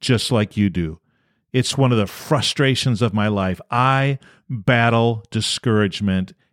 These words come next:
every single week. It's a fight. It's a battle for me. And I have to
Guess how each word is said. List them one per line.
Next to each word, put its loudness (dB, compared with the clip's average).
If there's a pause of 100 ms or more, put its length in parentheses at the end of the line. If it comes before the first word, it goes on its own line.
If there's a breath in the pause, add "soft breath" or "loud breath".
(100)
every 0
single 0
week. -2
It's -4
a 2
fight. 0 (440 soft breath)
It's -8
a 2
battle 2
for -6
me. -10 (600)
And 0
I 2
have -2
to 2